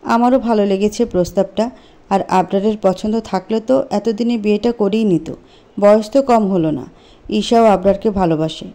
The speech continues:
আমি চাই ওদের বিয়েটা হোক।" চোয়াল শক্ত করে নিচের দিকে তাকিয়ে আছে আবরার। রাগে শরীর কাঁপছে,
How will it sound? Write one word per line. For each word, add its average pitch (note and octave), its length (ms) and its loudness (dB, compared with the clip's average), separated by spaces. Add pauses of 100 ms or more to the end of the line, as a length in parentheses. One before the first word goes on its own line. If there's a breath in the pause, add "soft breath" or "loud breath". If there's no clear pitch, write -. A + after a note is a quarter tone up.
আমি F3 360 0
চাই B3+ 280 2
ওদের F#3 260 -2
বিয়েটা E3+ 380 0
হোক।" D#3+ 180 -6 (600 soft breath)
চোয়াল G3+ 260 4
শক্ত G3+ 420 -2
করে G#3+ 220 0
নিচের F#3 300 -2
দিকে G#3 240 -2
তাকিয়ে F3+ 380 -2
আছে E3 280 -2
আবরার। D3 340 -4 (420)
রাগে G3+ 380 2
শরীর F#3 320 -2
কাঁপছে, - 400 -6